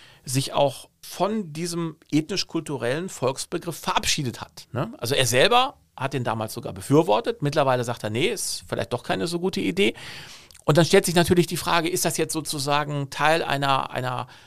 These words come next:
ernstzunehmenden und tatsächlich stattfindenden Läuterung und Verbürgerlichung der, der A F D, ne, so ähnlich wie man das,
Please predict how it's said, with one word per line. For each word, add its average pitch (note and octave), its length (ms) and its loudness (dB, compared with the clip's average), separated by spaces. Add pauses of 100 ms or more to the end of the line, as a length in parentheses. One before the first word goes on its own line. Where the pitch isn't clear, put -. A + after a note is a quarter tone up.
(120)
ernstzunehmenden E3 1160 0
und C3+ 180 -8
tatsächlich D3 480 -4
stattfindenden C#3+ 960 -2 (140)
Läuterung G3+ 920 4 (340)
und C#3 220 -2
Verbürgerlichung F#3 1300 0
der, D#3+ 320 0
der D#3 180 0
A D3+ 160 2
F - 160 -4
D, G3+ 340 0
ne, C3+ 80 0
so C3 140 -2
ähnlich D#3+ 380 0
wie D3+ 80 -4
man C#3+ 180 -2
das, C#3 220 -4